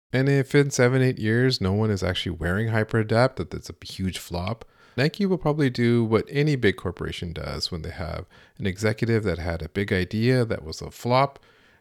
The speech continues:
They will take that executive and promote them to get them the hell out of there.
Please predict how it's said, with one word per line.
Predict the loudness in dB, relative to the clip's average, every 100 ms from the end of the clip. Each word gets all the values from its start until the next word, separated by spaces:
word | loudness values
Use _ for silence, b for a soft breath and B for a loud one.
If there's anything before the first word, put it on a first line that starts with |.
| b
They | 2 4
will | 4 2
take | 2 2 4
that | 2 4
executive | 2 -2 -4 -4 -4 -6 -6
and | -6 -6 -6
promote | -6 0 2 0
them | 2 0 2
to | -2
get | -4 -6
them | -8 -12 -12
the | -12
hell | -4 0
out | 0
of | -2
there. | -8 -12